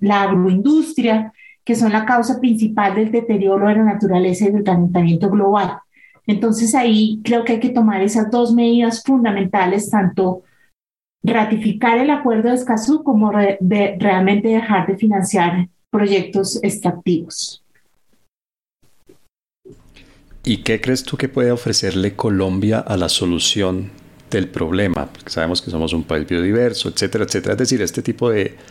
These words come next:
Speaker 2: de elementos que repetimos los colombianos como una especie de mantra en el sentido de la potencia ambiental que somos y que poco a poco hemos dejado de ser también.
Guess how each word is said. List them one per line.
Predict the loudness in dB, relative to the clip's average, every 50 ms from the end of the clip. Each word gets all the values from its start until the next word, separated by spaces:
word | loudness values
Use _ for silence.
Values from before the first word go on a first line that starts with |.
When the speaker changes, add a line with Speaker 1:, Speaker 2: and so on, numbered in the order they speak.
| -20 -20 -20 -20 -14 -8
Speaker 2:
de | -4 -2 0 0 2
elementos | 0 0 0 0 0 0 0 -2 -4 -4 -4 -2 -2 -2
que | -2 -2 -2
repetimos | -2 -2 -2 -2 -4 -4 -2 -2 -2 0
los | -2 -2 -2
colombianos | -4 -4 -4 -2 -2 -2 -2 -2
como | -2 -2 -2
una | -2 -2
especie | -2 -2 -4 -2 0 0
de | 0 0
mantra | 0 0 0 0 0 -2 -2 -2 -2 -2 -2 -4 -4 -6 -6 -4
en | -4
el | -4 -4
sentido | -2 -4 -6 -6 -4 -4 -2 -2 0
de | 0 0
la | -2 -2 -4 -4 -6
potencia | -6 -4 -2 -2 -2 -2 -2 -2 -2 -2 -2 -2
ambiental | -2 -2 -2 -2 -4 -4 -4 -4 -4 -4 -6 -8
que | -8 -4 -4
somos | -2 -2 -2 -2 -2 -4 -6 -6 -6 -6 -6 -8 -10 -16 _ _ _ _ _ _ -12 -10
y | -8 -6
que | -6 -8
poco | -4 -4 -4 -2 -2 -4
a | -2
poco | -4 -4 -4 -2 -4
hemos | -2 -2 -2 -2
dejado | -2 -2 -2 0 0 0 0
de | 0
ser | -2 -4 -6 -8
también. | -8 -8 -8 -6 -8 -10